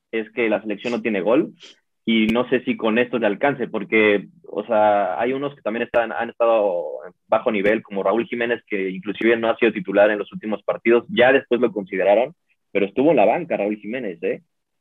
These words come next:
Yo creo que sí, a-, algo ahí le falló, este, después de ese madrazo <laughs> de,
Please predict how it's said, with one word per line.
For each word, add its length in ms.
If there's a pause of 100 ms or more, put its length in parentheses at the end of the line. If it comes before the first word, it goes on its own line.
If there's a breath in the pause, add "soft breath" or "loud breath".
(100)
Yo 120
creo 140
que 180
sí, 360
a-, 200
algo 180
ahí 160
le 140
falló, 340
este, 320
después 300
de 60
ese 100
madrazo 520
<laughs> 0
de, 240